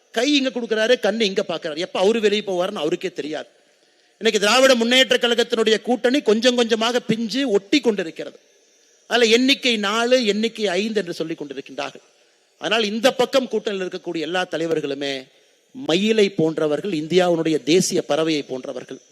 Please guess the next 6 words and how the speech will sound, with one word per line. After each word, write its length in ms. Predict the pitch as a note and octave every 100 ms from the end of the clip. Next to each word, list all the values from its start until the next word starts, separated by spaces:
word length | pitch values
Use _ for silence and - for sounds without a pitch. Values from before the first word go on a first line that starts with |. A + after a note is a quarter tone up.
| _ _ _ _ -
ஒரு 200 | D#3 D3+
அழகு 300 | D3+ F#3+ A3
இருக்கிறது, 560 | G3 F#3 E3+ D#3+ F#3+
ஒரு 160 | F#3+ D#3+
செருக்கு 360 | - G3+ A3+ F#3
இருக்கிறது, 360 | E3 F#3 C#4